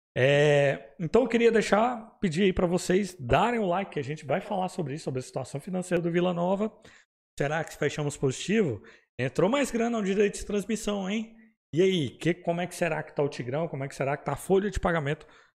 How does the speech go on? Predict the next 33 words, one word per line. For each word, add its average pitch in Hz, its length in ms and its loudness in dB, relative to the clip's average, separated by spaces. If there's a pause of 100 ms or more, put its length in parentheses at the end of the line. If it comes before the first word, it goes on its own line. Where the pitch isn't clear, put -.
(280)
do 190 100 6
Vila 208 200 6
Nova? 107 280 0 (400)
Mas 240 160 2
primeiro 254 380 4
eu - 40 2
queria 202 200 2
falar 185 260 2
aqui 180 200 -4
sobre 196 260 -2
a 185 40 -2
transmissão 208 680 -4
da 220 120 -2
Série - 260 -6
B, 160 360 2
meus 131 200 0
amigos. - 400 -14 (760)
Série 196 140 2
B 165 240 2
que - 120 -8
fechou 202 540 4
aí 165 280 2
o 160 80 0
contrato, 156 640 0
né? 143 260 -2
Já 131 120 -2
tinha 127 160 -8
fechado 123 420 -4
o - 40 -10
contrato 117 580 -8 (540)
com 180 140 -2
a 165 60 -2
Abrax. 135 640 -6